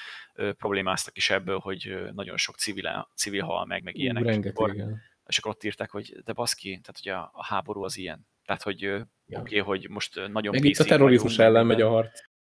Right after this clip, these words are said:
Speaker 1: Igen, meg, meg hogy itt nagyon P C-k vagyunk, meg hogy tényleg a, a négerek is, meg a zsidók, meg a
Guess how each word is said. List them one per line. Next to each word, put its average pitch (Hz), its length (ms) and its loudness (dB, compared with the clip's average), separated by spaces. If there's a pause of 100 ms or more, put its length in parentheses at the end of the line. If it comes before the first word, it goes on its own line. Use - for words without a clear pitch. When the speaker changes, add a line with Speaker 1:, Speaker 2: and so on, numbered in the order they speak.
(120)
Speaker 1:
Igen, 110 380 0
meg, 117 160 2
meg 110 120 -2
hogy 110 120 -2
itt 110 100 -4
nagyon 123 240 -4
P 113 140 -4
C-k 117 200 -2
vagyunk, 113 280 -2
meg 104 140 -2
hogy 104 140 -8
tényleg 107 320 -2
a, 98 280 -2
a - 60 -12
négerek 104 460 -2
is, - 240 -4 (680)
meg 98 160 -4
a 92 180 -2
zsidók, 107 360 -4
meg 98 160 -10
a 90 160 -6